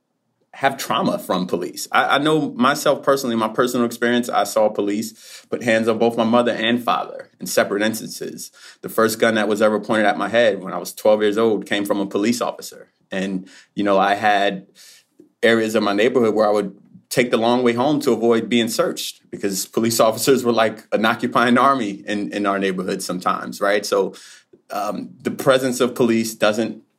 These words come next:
make everyone feel comfortable. Um, we understand that some students and some parents even, um, might call for it, but w-, we want to educate everyone about, um,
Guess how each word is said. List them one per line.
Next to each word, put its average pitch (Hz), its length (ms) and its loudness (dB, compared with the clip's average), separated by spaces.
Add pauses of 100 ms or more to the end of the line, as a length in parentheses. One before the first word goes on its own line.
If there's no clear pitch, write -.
make 110 220 0
everyone 110 420 0
feel 107 260 -2
comfortable. 107 680 -8
Um, 98 320 -2
we 110 120 0
understand 113 420 0
that 107 100 -4
some 110 440 -4 (280)
students 131 400 2
and 113 80 -2
some 113 220 2
parents 135 400 -2
even, - 420 -8 (340)
um, 92 600 2 (760)
might 113 240 -2
call 123 240 4
for 113 300 2
it, - 280 -6
but 104 220 -2 (160)
w-, 104 160 -4
we 117 100 4
want 113 160 4
to 104 60 4
educate 110 460 0
everyone 101 400 0
about, 101 480 0 (200)
um, 95 420 -4